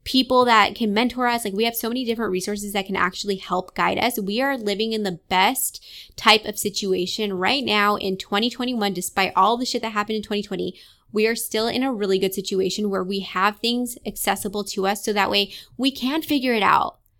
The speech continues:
Because it's not fun to do it by yourself, and it's not easy to do it by yourself. So, like, ask for help when you need to. Believe that you can do it because you are smart, because you are resourceful, because you are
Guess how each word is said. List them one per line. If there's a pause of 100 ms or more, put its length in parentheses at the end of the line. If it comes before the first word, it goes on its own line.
(160)
Because
it's
not
fun
to
do
it
by
yourself,
and
it's
not
easy
to
do
it
by
yourself.
So,
like,
ask
for
help
when
you
need
to. (340)
Believe
that
you
can
do
it
because
you
are
smart,
because
you
are
resourceful,
because
you
are